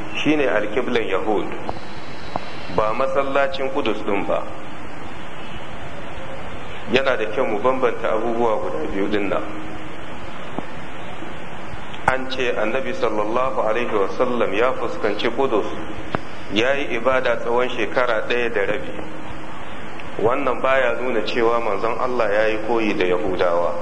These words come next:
Domin Kudus ya kunshi abubuwa guda biyu.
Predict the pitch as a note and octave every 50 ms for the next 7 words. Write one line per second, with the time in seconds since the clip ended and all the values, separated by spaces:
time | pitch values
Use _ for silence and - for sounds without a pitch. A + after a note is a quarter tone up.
0 | - - - - - - - - - - - - - - - - - - - -
1 | - - - - - - - - - - - - - - - - - - - -
2 | - - - - F#2 F#2+ G2+ G#2+ A#2+ B2 A#2+ C#3+ E3 E3 D3+ C#3+ B2+ G#2 G#2 -
3 | A2 G2+ A#2+ C3 C#3 C#3 C3+ A#2 G#2+ - - - G#2+ G#2+ G#2+ A#2 A2+ A2 A#2 A2+
4 | A2 G2+ - G2 F#2+ F2+ F2+ F2+ F2 F2+ F2 E2